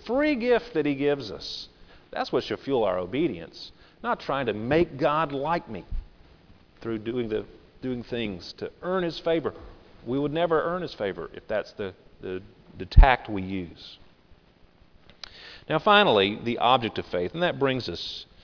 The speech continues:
to it. We're talking about the object of our faith here. We're talking about Christ. He points it from Abraham squarely to us in the final two,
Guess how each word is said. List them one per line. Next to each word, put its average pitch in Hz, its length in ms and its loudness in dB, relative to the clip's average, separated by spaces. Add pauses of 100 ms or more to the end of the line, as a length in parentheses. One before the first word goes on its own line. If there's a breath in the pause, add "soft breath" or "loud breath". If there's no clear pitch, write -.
(180 soft breath)
to 120 180 2
it. - 80 2
We're 117 100 2
talking 117 400 0
about 92 220 4
the 104 100 -2
object 98 320 -2
of 98 80 -4
our 95 100 2
faith 107 260 -2
here. 127 200 2
We're 139 100 0
talking 165 240 0
about 160 380 -2
Christ. 165 640 -4 (1120 soft breath)
He 175 200 2
points - 580 0
it 151 140 2 (840 soft breath)
from 151 240 4
Abraham 156 840 6 (680 soft breath)
squarely 156 460 6
to 127 240 4
us - 460 2
in 117 120 -8
the 104 140 2 (240)
final 120 400 0 (300)
two, 123 300 -4